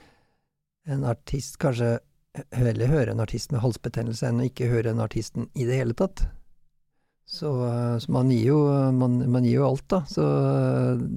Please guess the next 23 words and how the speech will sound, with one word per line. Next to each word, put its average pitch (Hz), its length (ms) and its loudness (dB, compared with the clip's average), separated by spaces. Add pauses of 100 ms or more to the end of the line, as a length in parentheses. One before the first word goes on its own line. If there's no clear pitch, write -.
det 196 100 2
er 170 260 2
litt 135 260 -2
i-, 131 360 0
ålreit 113 440 -2
å 120 100 2 (480)
huske - 420 -4
på 113 220 -2
at, - 180 -4
eh, 123 80 2
musikere 113 500 0
som 120 140 2
må, 113 140 2 (180)
kanskje 147 380 0 (420)
<laughs> - 460 -20
har 151 100 -4 (140)
litt - 160 -10
frynsete 139 580 0
rykte 135 380 -4 (320)
blant 127 280 0
mange, 131 380 4 (280)
har 135 280 2
egentlig, 117 320 -2